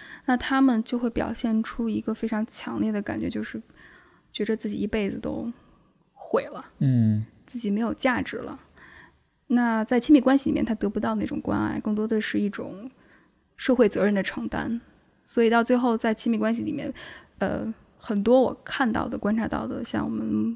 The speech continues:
Speaker 1: 父母那一辈儿的女性，都是长期的语言暴力和身体暴力的受害者。所以到最后，她不知道该怎么办，就处于一种非常迷茫、困顿的状态。而且我之前看过一个，一部分研究，就是在关系里面委曲求全的女性，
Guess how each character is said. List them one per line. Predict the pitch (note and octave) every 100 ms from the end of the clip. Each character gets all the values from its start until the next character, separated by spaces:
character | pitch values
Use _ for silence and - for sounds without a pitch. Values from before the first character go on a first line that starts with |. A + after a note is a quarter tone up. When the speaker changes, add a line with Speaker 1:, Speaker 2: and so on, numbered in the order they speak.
| -
Speaker 1:
父 | -
母 | G#3+
那 | A3+ G#3
一 |
辈 | G#3 G#3
儿 | G3+
的 |
女 | - -
性， | - G#3+ G#3+
都 | G#3+
是 | A3 - A3+
长 | - - G#3
期 | - A3
的 | G#3+
语 | G3+ G3+
言 | - A3
暴 | A3+ G#3+
力 | G#3+ -
和 | A3+ A3
身 | G#3+ G#3+
体 | A3
暴 | A3+ A3+
力 | -
的 | A#3
受 | -
害 | - A#3+
者。 | B3 D4 - _ - - - - -
所 | - A#3+
以 |
到 | B3+
最 | B3+
后， | B3+
她 | A#3 A#3+
不 | A#3+
知 | A3+
道 | A#3 A3
该 | G#3+
怎 | A3
么 | A3+
办， | A#3 A#3 - _ _ _ _ _ _
就 | - A#3
处 | - A3
于 | G#3+
一 | A#3+
种 | G#3
非 | - B3+ B3
常 | - G#3 G3+
迷 | G#3 G3+ G#3
茫、 | A#3+ A3+ A#3+ - - -
困 | - G#3
顿 | G3+
的 | A3
状 | - A#3
态。 | - A3+ C4
而 | G#3+
且 | A#3
我 | G#3+
之 | -
前 | A3+ G#3+
看 | B3
过 | B3
一 | A3
个， | A3
一 | A#3
部 | G3+
分 | A#3+ G#3+
研 | G#3+ G#3
究， | - A#3 A#3+ - - - -
就 | A3
是 | G#3+
在 | G#3+ A3
关 | G#3 A#3
系 | A#3
里 | G#3+
面 | G#3 G#3+
委 | G#3
曲 | - -
求 | -
全 | A3 G#3+
的 | G#3+
女 | G#3+
性， | A3 - A3+